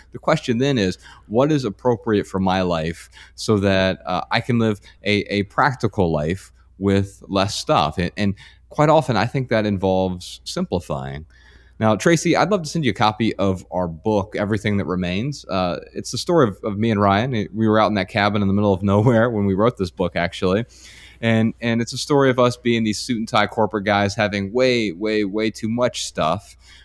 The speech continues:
but then sort of radically simplifying our lives to find and live a more practical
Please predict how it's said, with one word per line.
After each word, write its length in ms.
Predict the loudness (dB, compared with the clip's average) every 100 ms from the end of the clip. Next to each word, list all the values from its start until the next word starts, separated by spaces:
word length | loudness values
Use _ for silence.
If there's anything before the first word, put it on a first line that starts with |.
| -10
but 80 | 0
then 260 | 2 2 -4 -6
sort 160 | -4
of 100 | 0
radically 400 | 2 2 0 -2
simplifying 560 | 0 0 0 2 2 4
our 100 | 2
lives 460 | 2 2 0 -2 -6
to 140 | -12
find 760 | -4 0 0 0 -2 -6 -8 -8
and 180 | -4 -2
live 480 | 0 0 -2 -6 -16 -20 -20 _ -4
a 80 |
more 340 | -2 2 0 0
practical 680 | -4 -6 -6 -8 -6 -8